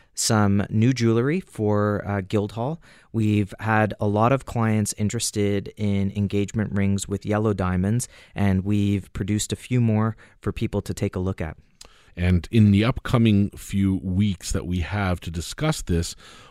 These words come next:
Speaker 2: we'll be sharing a little more about why wealth to wear is such a great concept. I mean, not only are you getting the value of having a natural fancy colored diamond,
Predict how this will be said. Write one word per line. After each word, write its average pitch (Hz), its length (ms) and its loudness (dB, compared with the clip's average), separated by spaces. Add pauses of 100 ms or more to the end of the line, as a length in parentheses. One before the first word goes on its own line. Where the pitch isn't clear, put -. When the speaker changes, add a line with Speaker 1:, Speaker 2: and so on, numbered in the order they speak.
Speaker 2:
we'll 113 140 4
be 123 100 4
sharing 117 580 2 (380)
a 123 60 -4
little 139 180 4
more 127 220 4
about 120 380 2
why 95 280 0
wealth 92 320 0
to - 100 -4
wear 92 220 0
is 85 80 -4
such - 180 -8
a 87 60 -8
great 87 240 -6
concept. 95 580 -4
I 85 40 -2
mean, 87 140 4
not 113 200 4
only 117 200 6
are 92 40 4
you 90 80 2
getting 92 240 2
the 85 80 2
value 90 460 0
of 82 120 0 (240)
having 95 320 0
a 82 60 2
natural 87 460 0
fancy 85 340 -6
colored 76 320 -6
diamond, 87 480 2